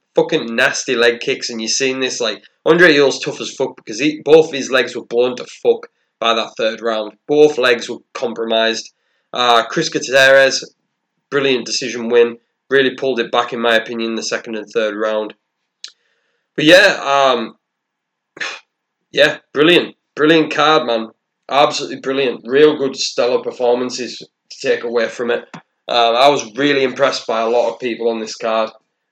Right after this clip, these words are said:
Um, the entire card, we had, uh, one, one T K O. The rest was pretty much all submissions and decisions, man. And I'm not mad at that. I really couldn't give a fuck. I'm, I'm more than happy with that, to be honest.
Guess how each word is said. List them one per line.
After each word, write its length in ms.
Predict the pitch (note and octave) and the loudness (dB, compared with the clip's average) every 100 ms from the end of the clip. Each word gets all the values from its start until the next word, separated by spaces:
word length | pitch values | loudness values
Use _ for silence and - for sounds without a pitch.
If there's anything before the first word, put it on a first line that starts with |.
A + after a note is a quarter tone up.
| - | -4
Um, 540 | A#2+ A#2 A#2 A2+ G#2+ - _ _ _ _ _ _ _ - _ _ - | 0 2 2 -2 -6 -18 _ _ _ _ _ _ _ -20 _ _ -2
the 80 | D3+ | 0
entire 360 | D3+ G3 F#3+ | 4 4 4
card, 380 | - F#3 G#3 G3+ | 4 4 4 4
we 80 | D3 | 4
had, 180 | B2+ G#2+ | 4 2
uh, 260 | A#2 A2 | 0 -2
one, 440 | G#2+ C#3+ D#3 D3+ - | 2 4 4 0 -2
one 200 | C#3 D3 | -2 -2
T 220 | D3 D3 | -2 0
K 220 | D3 C#3 | 2 4
O. 320 | C#3 D#3+ C#3 - _ _ _ - | 6 4 2 -12 _ _ _ -4
The 80 | A#2+ | 2
rest 320 | C3+ C3+ B2 | 2 0 -6
was 500 | C3 A#2+ - - - _ _ _ _ _ _ _ | -4 -4 -6 -10 -16 _ _ _ _ _ _ _
pretty 180 | C3 C3+ | -6 -4
much 140 | C3+ | 0
all 220 | C3 C3 | 4 4
submissions 640 | B2 B2+ A#2 C3+ D3 C3+ C3 | 2 -6 -4 -2 -4 -6 -8
and 120 | C3+ | -6
decisions, 600 | B2 D3 D3 D#3+ A#2+ A2 | -6 -4 -2 -2 -4 -4
man. 320 | A2+ C3 - - | -2 -4 -8 -12
And 140 | A#2 C3 | -4 0
I'm 180 | D#3 | 2
not 160 | E3 D3 | 2 2
mad 180 | D3 D#3 | 4 4
at 100 | - | 4
that. 200 | C#3 - - _ _ _ _ _ _ - | 0 -2 -12 _ _ _ _ _ _ -4
I 120 | C#3+ | 0
really 240 | D#3 C#3+ | 2 2
couldn't 180 | - G2+ | -2 -6
give 140 | B2+ A2+ | -6 -8
a 60 | |
fuck. 280 | - C#3+ C#3 | -4 -2 0
I'm, 280 | C3 C3+ - | -2 -4 -6
I'm 280 | - C3+ B2 | -6 -4 -2
more 200 | A2+ C3+ | 2 2
than 100 | A#2+ | 2
happy 240 | A2 - G#2 | -4 -6 -10
with 140 | G#2+ | -8
that, 200 | A2 - | -8 -8
to 80 | A2 | -10
be 100 | A2 | -6
honest. 380 | A2+ - - | -6 -8 -12